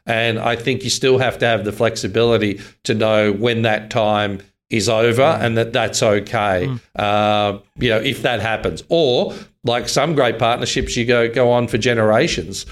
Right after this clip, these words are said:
Speaker 1: So it's, um, it's, it's very hard to call. It, it's very nimble. It's very, um, it's very real time sometimes. And yeah, but when it can go bad,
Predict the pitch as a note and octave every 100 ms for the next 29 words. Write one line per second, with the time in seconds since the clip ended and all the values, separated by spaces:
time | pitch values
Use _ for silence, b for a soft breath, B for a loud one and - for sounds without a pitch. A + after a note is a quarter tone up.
0 | B - C#3 B2+ B2+ - - B2 A#2+ A2+
1 | A#2 B B B A#2+ C3+ A2 C3 D#3+ E3+
2 | C#3+ C#3+ B2+ D3 C#3 C3 G2 G#2+ A2+ -
3 | C#3 C#3+ B2 B2+ D3 F3+ D#3+ A2+ - B2
4 | B2+ B2+ B2 A#2+ A#2 A2+ G#2+ B B -
5 | - B2 C#3 C3 A2+ C3+ C3+ - C#3 B2
6 | D3 D3+ D3 C3 D3+ D3 F3 D3 B2+ A#2
7 | B B - C#3 A#2+ B2 D3 E3+ D3+ C#3
8 | B2+ A#2+ A2+ A2+ A#2+ B2+ G#2 A2 A2